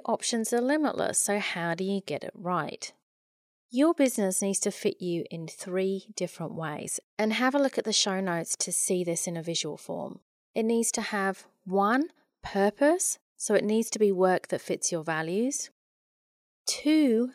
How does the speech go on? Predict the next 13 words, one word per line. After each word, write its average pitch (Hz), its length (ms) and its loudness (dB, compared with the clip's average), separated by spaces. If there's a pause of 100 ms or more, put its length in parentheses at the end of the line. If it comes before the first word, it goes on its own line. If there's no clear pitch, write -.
lifestyle, 202 920 4
it 202 100 -2
needs 208 260 0
to - 100 -4
be 208 160 2
work 190 400 2
that, 180 240 -2 (380)
at 208 100 2
least 240 400 0
in 233 80 0
the 220 100 2
long 214 300 2
term, 170 420 -6